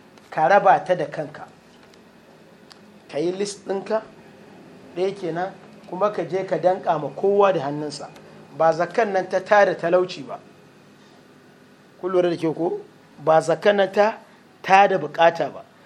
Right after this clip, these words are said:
Zakkar dubu biyu, dubu uku, ai kaga ta tada bukata ce. Amman a danƙo, zakkar da zai fitar milli-, abin nan, zai fitar da dubu ɗari uku ne, ya raba mutum uku mana. Kowa dubu ɗari, ɗari.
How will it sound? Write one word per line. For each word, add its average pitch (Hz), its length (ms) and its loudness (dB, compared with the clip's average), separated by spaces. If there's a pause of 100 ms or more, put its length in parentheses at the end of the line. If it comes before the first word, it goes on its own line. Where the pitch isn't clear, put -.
(220)
Zakkar 151 320 -4
dubu 190 240 -6
biyu, 190 200 -6
dubu 196 300 -8
uku, 214 140 -2
ai 180 100 6
kaga 208 220 2
ta 196 140 -6
tada 196 340 2
bukata 156 460 -8
ce. - 100 -20 (880)
Amman 170 400 0
a 175 140 -2
danƙo, 175 520 -6 (640)
zakkar 175 320 0
da 175 100 -2
zai 180 160 -4
fitar 175 300 0
milli-, 170 300 -4
abin 175 280 -4
nan, - 120 -4 (280)
zai 208 120 4
fitar 202 280 -2
da 185 60 -4
dubu 175 300 -8
ɗari 170 200 -6
uku 175 260 -8
ne, 143 100 -8
ya 170 140 0
raba 214 220 0
mutum 165 240 -10
uku 147 140 -14
mana. 120 180 -20 (1400)
Kowa 196 460 2 (1300)
dubu 180 240 -6
ɗari, 156 300 -6
ɗari. 127 200 -16